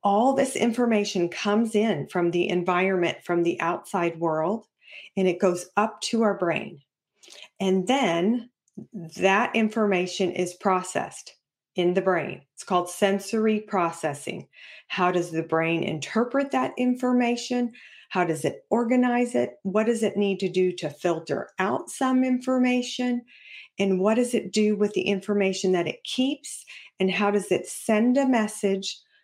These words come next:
through our arms, through our legs, through our mouth, through our body,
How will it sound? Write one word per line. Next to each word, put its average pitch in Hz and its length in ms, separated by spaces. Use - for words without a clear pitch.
through 208 580
our 165 240
arms, 233 460
through 180 260
our 165 220
legs, 226 560
through 180 260
our 165 180
mouth, 226 500
through 185 280
our 156 180
body, 233 760